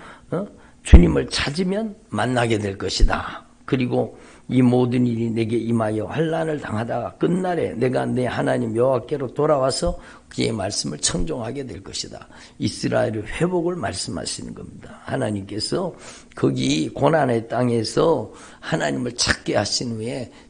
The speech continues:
주님 앞에 돌이켜 주시겠다는 것을 여기에 말씀하시는 겁니다. 그래서 내 하나님 여호와는 자비하신 하나님이시라. 그가 너를 버리지 아니하시며 너를 멸하지 아니하시며 내 조상들에게 맹세하신 언약을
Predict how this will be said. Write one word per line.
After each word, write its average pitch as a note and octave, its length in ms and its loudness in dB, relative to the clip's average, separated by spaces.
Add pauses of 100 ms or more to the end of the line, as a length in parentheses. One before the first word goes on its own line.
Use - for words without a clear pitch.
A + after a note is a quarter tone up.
주님 B2 360 0
앞에 - 420 10
돌이켜 B2 420 0
주시겠다는 B2 680 -2
것을 F3 380 -6 (260)
여기에 A2 380 -4
말씀하시는 - 840 -6
겁니다. - 480 -14
그래서 C3 540 2
내 A#2+ 140 2
하나님 A#2+ 480 2
여호와는 A#2 380 0
자비하신 B2 640 -2
하나님이시라. A2+ 800 -2 (320)
그가 D#3 260 2
너를 D3 380 4
버리지 D#3 440 4
아니하시며 B2 800 -2 (220)
너를 C#3 280 6
멸하지 C#3+ 500 4
아니하시며 A#2+ 640 0 (280)
내 C#3 200 6
조상들에게 C#3+ 720 0
맹세하신 C#3 960 0
언약을 E3 560 2